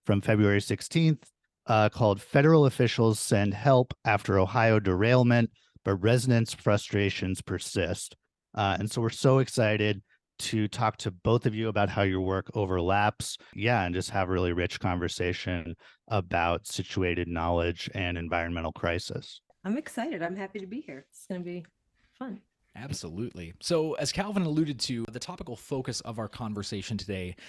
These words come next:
Speaker 3: is going to be on the Norfolk Southern, uh, freight train derailment in East Palestine,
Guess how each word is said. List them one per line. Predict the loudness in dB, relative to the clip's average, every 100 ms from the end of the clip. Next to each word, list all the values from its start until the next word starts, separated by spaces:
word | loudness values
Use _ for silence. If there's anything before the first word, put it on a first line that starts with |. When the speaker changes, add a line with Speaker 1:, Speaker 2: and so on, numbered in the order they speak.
| -20 -12
Speaker 3:
is | -6
going | -2 -2
to | -2
be | -2
on | -4 -6
the | -6 -8 -4
Norfolk | -4 -4 -6 -4
Southern, | -4 -4 -4 -4 -6 -8
uh, | -12
freight | -10 -6 -6
train | -6 -6 -6 -6
derailment | -6 -6 -6 -6 -8 -8
in | -10 -10
East | -8 -8 -6
Palestine, | -8 -8 -10 -8 -8